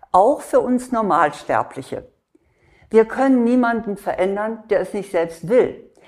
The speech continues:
Aber wir können die Verantwortung für uns selbst übernehmen. Wir können uns so verhalten, wie wir es für unsere nähere Umgebung oder auch unsere fernere Umgebung wünschen.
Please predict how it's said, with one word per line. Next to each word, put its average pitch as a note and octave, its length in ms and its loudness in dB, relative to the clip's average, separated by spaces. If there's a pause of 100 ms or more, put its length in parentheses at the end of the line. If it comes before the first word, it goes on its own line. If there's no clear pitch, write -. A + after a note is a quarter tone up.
(240)
Aber G3 560 0
wir G#3 140 6
können A3+ 320 -4
die F#3+ 120 -2
Verantwortung A3 840 -4
für G#3 180 -4
uns G#3 240 -6
selbst D3 400 -2
übernehmen. A#2 720 -8 (460)
Wir A3 140 4
können A#3 340 -2
uns - 400 -8
so A3+ 260 0
verhalten, A3 800 0 (540)
wie A#3 140 2
wir G#3+ 540 2
es - 220 -2
für - 160 -2
unsere G3 560 -2
nähere A#3 400 2
Umgebung A3 800 -2
oder F#3 280 -2
auch D#3 140 -8
unsere D#3+ 260 -6
fernere G#3+ 540 0
Umgebung G3 640 -2
wünschen. D3 560 -2